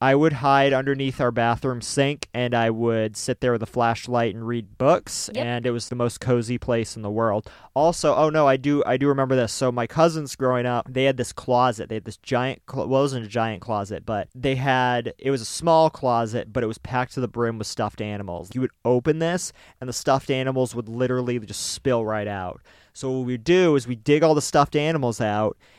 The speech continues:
Speaker 1: and then I would have them buried all the stuffed animals on top of me and then close me in that closet. And it was absolutely blissful. It, it wasn't like I was being suffocated or everything, but I just felt all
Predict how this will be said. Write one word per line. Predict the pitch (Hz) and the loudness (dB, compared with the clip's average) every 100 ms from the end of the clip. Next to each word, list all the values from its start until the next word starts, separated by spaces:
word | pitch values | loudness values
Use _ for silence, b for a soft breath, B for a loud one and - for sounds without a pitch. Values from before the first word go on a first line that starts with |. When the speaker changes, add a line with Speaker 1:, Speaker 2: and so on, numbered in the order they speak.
| b | b
Speaker 1:
and | 127 131 | -8 -4
then | 131 | 0
I | |
would | 135 127 | 2 2
have | 131 127 | 2 2
them | 131 113 | -2 -2
buried | - 131 143 160 160 | 0 2 4 6 6
all | 156 | 6
the | 160 | 4
stuffed | - 160 151 | 2 0 2
animals | 156 147 151 135 135 | 0 0 -2 -2 0
on | 127 | -2
top | 120 135 139 - | 0 2 2 0
of | 117 | -8
me | 117 104 107 b b - | -6 -4 -6 b b -8
and | 127 | -6
then | 123 117 | -6 -8
close | - 139 135 139 123 | -4 2 4 4 0
me | 135 | -4
in | 131 | -2
that | 123 80 | -2 -4
closet. | - 113 110 104 98 82 - - | -4 0 0 -2 -6 -8 -10 -8
And | 120 | -6
it | 101 | -4
was | 117 - | -6 -6
absolutely | 120 127 127 139 123 113 110 | 0 0 0 -8 -6 -6 -6
blissful. | 104 101 92 - 104 92 117 _ | -6 -6 -8 -8 -8 -6 -8 _
It, | - | -4
it | 123 131 | -2 2
wasn't | 160 160 | 2 2
like | 160 147 | -2 0
I | 139 | 0
was | 127 | -2
being | 135 117 | -6 -8
suffocated | - 135 120 - 123 110 | -2 -2 -2 -6 -4 -2
or | 107 107 | -2 -2
everything, | 107 107 113 107 | -4 -6 -8 -8
but | 110 | -6
I | 107 | -6
just | 104 - | -8 -10
felt | 131 113 120 | -2 -2 -2
all | 110 | -4